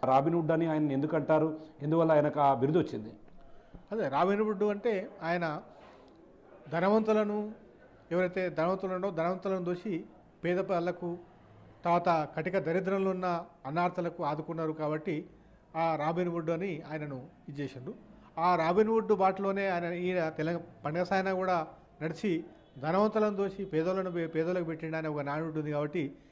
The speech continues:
Speaker 2: ఈయనను కూడా తెలంగాణ రాబిన్ హుడ్ అని పిలిచేవారు. ఆ విధంగా మొత్తం మీద పేద ప్రజల పక్షాన నిలబడి పేదల యొక్క ఆపదలో,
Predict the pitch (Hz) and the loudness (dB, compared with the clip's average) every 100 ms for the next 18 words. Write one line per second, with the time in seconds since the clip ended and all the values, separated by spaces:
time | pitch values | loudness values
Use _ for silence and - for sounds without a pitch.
0 | - - 180 208 208 190 175 175 - - | -16 -2 0 2 2 4 2 0 -16 -20
1 | - 165 180 190 196 190 185 170 175 - | -8 0 0 4 2 4 2 0 -4 -18
2 | _ - - 151 175 180 175 170 165 165 | _ -20 -2 2 4 4 0 0 0 -2
3 | 139 - - - - 165 - 147 139 202 | -6 -16 -20 -16 -6 -4 0 0 0 -6
4 | - - _ - 156 175 226 247 202 269 | -12 -20 _ -2 2 4 4 4 2 2
5 | - 156 - 226 240 233 170 190 220 214 | -6 -6 0 0 2 0 0 0 0 0
6 | 214 202 185 170 214 220 208 196 190 180 | 2 0 -2 -2 -2 0 0 0 0 2
7 | 160 - - - - - - 170 214 247 | 0 -2 -16 -20 -20 -20 -2 4 4 4
8 | 233 226 220 220 208 202 214 196 196 190 | 4 4 4 2 -2 -2 0 2 0 -2
9 | 147 196 214 220 220 214 220 214 | 4 6 6 0 0 0 -2 -2